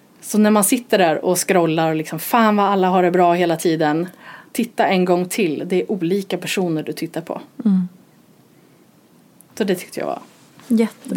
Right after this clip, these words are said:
Speaker 1: det, det har jag ha-, haft med mig sedan dess.
Speaker 2: Fint och viktigt.
Speaker 1: Mm.
Speaker 2: Så oerhört viktigt att bära med sig. Tror du att du kommer fortsätta hos psykolog?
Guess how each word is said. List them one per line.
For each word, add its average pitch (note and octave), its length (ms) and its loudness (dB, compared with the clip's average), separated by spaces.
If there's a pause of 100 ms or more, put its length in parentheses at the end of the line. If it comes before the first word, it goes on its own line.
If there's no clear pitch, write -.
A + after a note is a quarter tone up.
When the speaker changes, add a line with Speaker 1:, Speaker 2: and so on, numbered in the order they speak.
Speaker 1:
det, F4+ 220 4
det G#3+ 140 2
har G3 180 2
jag F3 160 0
ha-, - 380 -10
haft - 380 -4
med B3 220 0
mig G#3 120 -4
sedan A3 160 -6
dess. - 360 -8 (1120)
Speaker 2:
Fint A#3+ 640 2
och A3+ 260 0
viktigt. - 760 -4
Speaker 1:
Mm. A#3 260 2 (220)
Speaker 2:
Så - 260 0
oerhört B3+ 580 0
viktigt G3+ 340 -4
att G3+ 60 -2
bära G#3 200 0
med A3 200 -2
sig. A3 240 -6 (340)
Tror B3+ 260 0
du A#3+ 40 6
att A#3 60 2
du - 60 -12
kommer A3 140 4
fortsätta D#4+ 420 -2
hos C4 80 -4
psykolog? A3+ 320 -2